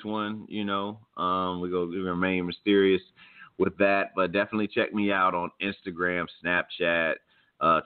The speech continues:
Twitter. You know, um, R O M E Y underscore M A K. You know, um, Jeff, you got anything you wanna say to the people before we get up out of here, bro?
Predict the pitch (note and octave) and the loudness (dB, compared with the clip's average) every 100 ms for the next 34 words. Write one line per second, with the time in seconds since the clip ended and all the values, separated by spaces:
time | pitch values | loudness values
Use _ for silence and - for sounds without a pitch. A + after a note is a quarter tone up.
0 | - F2 F#2 F2+ E2+ D#2+ D2 - _ _ | -4 0 2 2 2 -2 -4 -10 _ _
1 | - E2+ E2+ E2 E2 D2 D2 E2+ E2 D#2+ | -8 -2 0 0 -2 -2 0 2 0 -2
2 | D#2 - - F#2 F#2 F2 F2+ F2+ E2+ F2 | -6 -8 -2 2 2 2 0 -2 0 2
3 | F2+ F2 E2 F2 E2+ - - F2+ D#2 E2+ | 2 2 0 -2 -4 -10 -4 -2 -2 -4
4 | D#2+ D2 - B2 A2 G#2+ G#2 G#2 _ _ | -4 -6 -4 2 4 4 2 -4 _ _
5 | _ _ - F2+ F2+ F2+ F2+ F2+ - F2 | _ _ -6 -4 0 0 0 -4 -6 0
6 | F#2 F#2 F2+ F2 G#2 G2+ G2 G2+ G2+ G2+ | 2 2 0 -2 0 0 0 -2 0 -2
7 | G#2 G2+ F#2+ G#2 G2+ G2+ F#2+ F#2 G#2+ F#2+ | -2 -2 -4 -2 -2 -2 -4 -2 -4 -4
8 | G#2 G#2 G#2 G#2+ G2+ G#2 G#2 G#2 G#2+ A2 | -4 -2 2 2 2 2 2 2 0 0
9 | G#2+ | 0